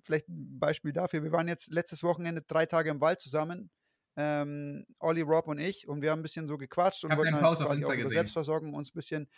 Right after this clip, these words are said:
Speaker 1: austauschen. Ja, genau. Auf jeden Fall sind wir durch den Wald gelaufen und, ähm, gut, da war's jetzt schon September, also jetzt nicht mehr Sommer, ne? Aber so,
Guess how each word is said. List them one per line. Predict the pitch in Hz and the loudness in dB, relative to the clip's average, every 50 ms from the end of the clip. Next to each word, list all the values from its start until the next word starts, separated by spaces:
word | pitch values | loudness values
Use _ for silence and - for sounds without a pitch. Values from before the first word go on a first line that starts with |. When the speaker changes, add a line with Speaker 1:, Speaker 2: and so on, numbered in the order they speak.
| _ _ - | _ _ -4
Speaker 1:
austauschen. | - 156 165 160 - - 165 160 - 170 165 151 - _ _ _ _ _ _ _ _ _ _ _ - | -2 -2 -2 -2 -2 -2 -2 -2 -4 -6 -12 -14 -16 _ _ _ _ _ _ _ _ _ _ _ 2
Ja, | 160 180 185 160 - | 4 4 4 2 0
genau. | - - 170 170 147 - - - - - - - - | -2 2 4 4 4 2 -2 -14 -20 -20 -20 -2 0
Auf | 151 160 - 208 | 0 2 2 0
jeden | 240 254 233 | -2 -2 0
Fall | - 208 202 190 | 2 2 2 2
sind | - 220 214 | 2 2 2
wir | 220 | 4
durch | 208 190 | 4 2
den | - 165 147 | 2 4 4
Wald | 175 208 220 - | 4 4 4 2
gelaufen | 190 165 151 151 156 147 - 185 208 233 - - - - - - - - | 0 2 4 2 2 2 2 0 -2 -2 -4 -8 -16 -20 -20 -20 -8 -2
und, | 165 165 170 180 180 165 - - | 2 2 2 2 0 -2 -4 -2
ähm, | 165 165 160 151 175 | -2 -2 -2 -4 -6
gut, | 147 220 - | -2 2 6
da | 185 165 | 6 8
war's | 196 208 - | 8 6 6
jetzt | 220 - - | 4 2 2
schon | 202 190 | 2 2
September, | 170 175 165 - - 185 185 190 175 156 | 2 2 0 2 2 2 4 6 6 6
also | 147 147 135 160 | 6 4 4 2
jetzt | 175 151 - | -2 -2 -4
nicht | 196 156 | -6 -4
mehr | 175 156 151 | -2 -2 0
Sommer, | 139 123 165 175 170 151 143 | 2 2 4 4 4 2 2
ne? | 131 143 185 180 | 2 0 0 0
Aber | 156 156 143 160 151 | 2 2 2 2 4
so, | 156 175 170 | 4 4 2